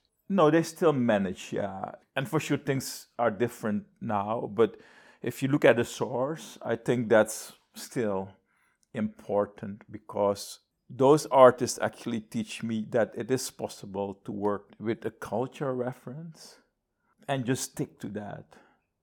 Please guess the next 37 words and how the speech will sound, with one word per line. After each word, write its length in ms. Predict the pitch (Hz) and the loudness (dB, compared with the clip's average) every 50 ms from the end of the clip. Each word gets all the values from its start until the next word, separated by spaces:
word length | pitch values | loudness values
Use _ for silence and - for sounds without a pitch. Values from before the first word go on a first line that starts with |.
| _ _ _ _ _ - | _ _ _ _ _ -4
And 380 | 117 120 117 113 113 113 110 - _ - | -2 0 0 0 -2 -4 -8 -14 _ -10
what 240 | 123 110 120 123 | 2 6 8 10
I 100 | 127 123 | 10 8
noticed 540 | 123 123 127 127 127 120 - 107 104 - - | 8 10 10 10 10 8 4 -2 -4 -4 -6
is 240 | - 104 104 - - | -8 -8 -8 -8 -6
that 320 | - 117 107 104 101 101 - _ _ _ _ _ _ _ - | -2 2 4 4 2 2 -4 _ _ _ _ _ _ _ 0
I 200 | - 117 123 127 | 6 8 8 8
knew 280 | 139 139 139 135 135 135 | 6 2 0 0 2 8
artists 500 | 117 123 123 131 131 - 123 113 104 110 | 10 12 12 12 10 6 -2 -2 -2 -2
who 120 | 117 110 | -6 -8
told 340 | - - - 120 113 110 110 | -6 -2 0 2 2 2 0
me, 60 | 117 | 0
like, 240 | 110 107 107 107 107 - _ - _ _ _ _ _ _ _ _ _ _ _ _ _ | 2 2 2 2 0 -6 _ -20 _ _ _ _ _ _ _ _ _ _ _ _ _
"Wow, 600 | - - - 110 117 117 117 113 110 110 104 - - _ _ _ _ _ _ - | -20 -16 -8 -2 2 6 8 8 8 8 6 2 -6 _ _ _ _ _ _ -16
when 360 | - 120 107 101 123 135 131 | -14 -12 -4 4 4 6 8
I 80 | 135 135 | 10 8
look 260 | 135 139 143 139 - | 8 6 4 2 2
at 240 | 143 113 107 - - | 0 0 0 0 -2
your 100 | 117 98 | -2 -2
work, 480 | 104 113 160 165 123 107 - - - _ _ _ _ _ _ | 0 4 4 4 4 4 0 -10 -20 _ _ _ _ _ _
I 120 | - 117 123 | 2 4 6
was 220 | 139 139 131 - | 6 6 2 2
happy 400 | - - 147 147 135 - - 117 | -2 2 4 4 4 2 -4 -4
that 340 | 107 107 104 101 - - - _ - _ _ _ _ _ _ _ _ _ _ _ _ - | 0 2 2 2 2 -2 -20 _ -20 _ _ _ _ _ _ _ _ _ _ _ _ -2
I, 180 | 113 113 113 110 107 - | -2 0 0 -2 -4 -4
I 80 | 110 | -4
saw 420 | 113 - - - - 147 127 127 123 | -4 -2 -4 0 4 6 6 6 6
that 220 | 117 113 107 - - | 6 2 -2 -2 -6
it 160 | 107 101 - - | -8 -8 -4 -4
is 200 | 127 - - - | -4 -4 -4 -10
possible 600 | - - 104 107 - - - 104 98 101 101 98 | -8 -6 -6 -6 -6 -8 -14 -8 -4 -4 -4 -4
to 180 | 95 - - 110 | -6 -8 -12 -8
work 280 | 104 120 101 - - _ | -6 -6 -8 -8 -10 _
with 160 | 127 117 101 - - _ - | -14 -14 -14 -14 -18 _ -16
a 80 | 110 | -16
culture 480 | 110 - - - 104 101 104 104 - 110 | -14 -12 -6 -2 -2 -2 -2 -4 -6 -2
reference." 720 | 104 101 95 - - - 98 98 95 98 - - - - | 0 0 0 -2 -4 -12 -10 -10 -10 -12 -12 -14 -20 -20